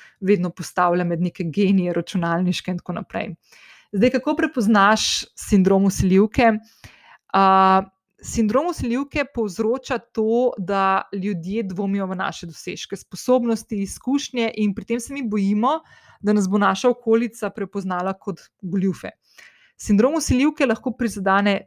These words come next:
čisto vsakega od nas, ne glede na delo, ki ga opravljamo, ali na naše socialno stanje. Tako kot pravim prej,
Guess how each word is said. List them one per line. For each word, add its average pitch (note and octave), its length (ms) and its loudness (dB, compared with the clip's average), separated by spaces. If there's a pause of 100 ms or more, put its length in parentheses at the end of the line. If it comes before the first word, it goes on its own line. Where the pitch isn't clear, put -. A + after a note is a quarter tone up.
čisto - 380 -6
vsakega F#3 420 -4
od E3+ 100 -6
nas, G3 440 -4
ne G3+ 200 0
glede G3+ 200 0
na G3 80 0
delo, G3 320 4
ki G3 120 -4
ga F#3 100 -2
opravljamo, A3 720 2
ali F#3+ 160 0
na F#3+ 100 -2
naše F3 300 -2
socialno F3 520 -6
stanje. E3 360 -6
Tako - 140 -12
kot G3 180 -10
pravim F#3 320 -2
prej, F3+ 280 -4